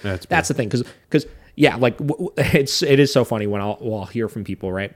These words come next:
Speaker 2: And they'll be like, "My dog did this."
Speaker 1: Yeah.
Speaker 2: Right? It's like,
Speaker 1: <laughs> Okay.
Speaker 2: "Okay. What did you do?" <laughs>
Speaker 1: Yeah. <laughs>
Speaker 2: Right? And in a lot of cases, the answer is nothing,
Speaker 1: Yeah.
Speaker 2: right? Or then we'll finally get to the bottom of, like, "Well, I tried this and it didn't work." It's like, "Okay,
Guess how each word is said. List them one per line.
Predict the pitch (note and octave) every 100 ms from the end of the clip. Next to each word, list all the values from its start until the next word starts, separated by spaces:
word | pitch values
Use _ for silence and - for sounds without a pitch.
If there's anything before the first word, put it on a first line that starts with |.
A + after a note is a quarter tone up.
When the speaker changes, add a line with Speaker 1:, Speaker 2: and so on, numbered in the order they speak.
| -
Speaker 2:
And | A#2+
they'll | A2
be | A2 G#2+
like, | G2+ G2+ - _ _ _ _ _ -
"My | B2+ C3+
dog | D3+ C3+
did | B2+ A2+ G2
this." | - - - _ _ _ _
Speaker 1:
Yeah. | G#2 F2+ E2 _ _ - -
Speaker 2:
Right? | G2+ G#2 -
It's | A#2+ C3
like, | A2+ - _ _ _
Speaker 1:
<laughs> | _ - -
Okay. | G#2 - F#2+ A#2 C4
Speaker 2:
"Okay. | C#4 - - - - - -
What | G2+ A2
did | A#2+ C3
you | G3
do?" | D#4 F#2+ -
<laughs> | -
Speaker 1:
Yeah. | C#3 D3 C3 C#3+ - F#4 C#4+
<laughs> | A3+ -
Speaker 2:
Right? | - D3+ D3+ G3 - - E3 - -
And | F#3 F#3
in | F3
a |
lot | E3 -
of | F#4
cases, | - C3 - D#3 - -
the | C3 C#3 C#3
answer | F#3 - C#3+
is | A#2 A2+ _ _
nothing, | - D#3 E2+ G2+ _ _
Speaker 1:
Yeah. | G#2+ A#2+
Speaker 2:
right? | A2+ C3+ G3 _
Or | F#3 G3+ D#3+ C#3+ F3 - _ -
then | B2+ C#3+ E3
we'll | C#3
finally | B2+ A#2+ A2+ A2
get | G#2
to | G#2+
the |
bottom | G2 G2 F#2+
of, | G2+
like, | G2+ A#2
"Well, | A2+
I | A2
tried | - A2 G#2
this | A2 G#2 G#2+
and |
it | G2
didn't | - -
work." |
It's | A2+
like, | A2+
"Okay, | C3+ -